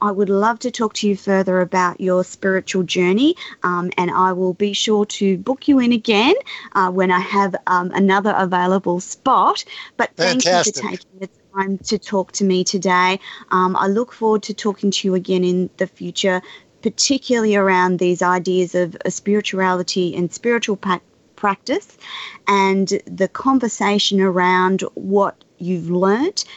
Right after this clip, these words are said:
Speaker 1: and what's working in your life now and how everyone can live to,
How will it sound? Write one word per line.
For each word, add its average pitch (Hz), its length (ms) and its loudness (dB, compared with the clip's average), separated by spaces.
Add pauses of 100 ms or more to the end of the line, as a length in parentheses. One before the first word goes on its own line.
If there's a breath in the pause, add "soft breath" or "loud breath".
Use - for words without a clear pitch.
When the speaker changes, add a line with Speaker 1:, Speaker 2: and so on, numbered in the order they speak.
(120)
Speaker 1:
and 185 220 2
what's - 240 -4
working 185 640 0
in 180 180 2
your 175 160 2
life 175 360 0
now 175 340 0
and 170 100 0
how 190 400 0 (200)
everyone 196 880 -2 (300 loud breath)
can 185 280 0 (160)
live 226 380 0 (340 loud breath)
to, 180 600 0